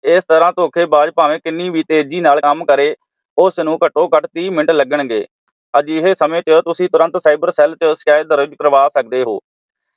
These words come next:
ਕਿਸੇ ਤਰ੍ਹਾਂ ਜੇਕਰ ਤੀਹ ਮਿੰਟ ਲੰਘ ਜਾਂਦੇ ਹਨ ਤਾਂ ਇਹ ਪੈਸਾ ਕਿਤੇ ਪਹੁੰਚ ਜਾਂਦਾ ਹੈ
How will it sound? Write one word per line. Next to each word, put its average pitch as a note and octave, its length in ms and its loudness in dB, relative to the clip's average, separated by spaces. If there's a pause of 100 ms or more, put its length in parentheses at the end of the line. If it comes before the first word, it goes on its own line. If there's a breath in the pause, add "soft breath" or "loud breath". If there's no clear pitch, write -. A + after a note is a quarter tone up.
(380)
ਕਿਸੇ G3 240 2
ਤਰ੍ਹਾਂ F3+ 260 2
ਜੇਕਰ E3 320 0
ਤੀਹ F#3 340 -8
ਮਿੰਟ E3+ 220 -4
ਲੰਘ E3+ 260 -2
ਜਾਂਦੇ D#3+ 300 0
ਹਨ D#3 200 -2
ਤਾਂ D#3+ 240 2
ਇਹ E3+ 120 0
ਪੈਸਾ D#3 260 2
ਕਿਤੇ D3+ 260 -4
ਪਹੁੰਚ D3+ 280 2
ਜਾਂਦਾ B2 320 2
ਹੈ G#2+ 140 -2